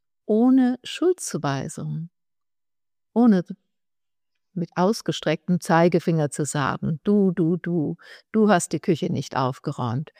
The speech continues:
du kannst mich nicht wertschätzen, du nutzt mich aus“, sondern bei sich selber zu bleiben. Und das ist natürlich eine wunderbare Übung,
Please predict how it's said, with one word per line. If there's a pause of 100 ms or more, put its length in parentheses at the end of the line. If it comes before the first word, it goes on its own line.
(320)
du
kannst
mich
nicht
wertschätzen, (600)
du
nutzt
mich
aus“,
sondern (100)
bei
sich
selber
zu
bleiben. (880)
Und
das
ist
natürlich
eine
wunderbare
Übung,